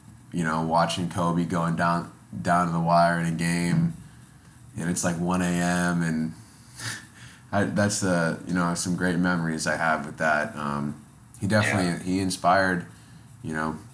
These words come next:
Speaker 1: he inspired all of us. We were Laker fans from, we, from really day one. I mean, um, our dad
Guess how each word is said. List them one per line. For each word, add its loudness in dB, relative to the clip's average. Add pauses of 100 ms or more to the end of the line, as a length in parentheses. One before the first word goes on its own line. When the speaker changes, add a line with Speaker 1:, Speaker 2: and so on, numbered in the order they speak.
(360)
Speaker 1:
he -2
inspired 2
all 6
of -4
us. -2
We 2
were 2
Laker 0
fans -4
from, -2
we, -2 (480)
from -4
really 0
day 0
one. 0
I -4
mean, -4
um, -8 (560)
our -2
dad 4